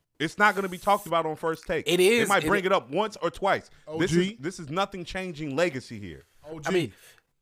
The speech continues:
Speaker 2: f-, he
Speaker 3: Your
Speaker 2: isn't, he,
Speaker 3: thoughts?
Speaker 2: he isn't, for one, he isn't old enough, even if, even if, even though I do, uh, agree it's legal, and they live in California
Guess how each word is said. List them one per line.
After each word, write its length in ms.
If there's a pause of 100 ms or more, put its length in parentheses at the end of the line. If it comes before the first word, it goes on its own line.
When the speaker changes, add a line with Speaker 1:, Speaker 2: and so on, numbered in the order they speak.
(200)
Speaker 2:
f-, 80 (260)
he 260
Speaker 3:
Your 80
Speaker 2:
isn't, 120
he, 60 (280)
Speaker 3:
thoughts? 100
Speaker 2:
he 320
isn't, 360 (160)
for 180
one, 200
he 160
isn't 320
old 240
enough, 560 (240)
even 300
if, 120 (120)
even 260
if, 180 (100)
even 280
though 260
I 160
do, 520
uh, 420 (840)
agree 360
it's 120
legal, 440 (300)
and 320
they 100
live 200
in 80
California 760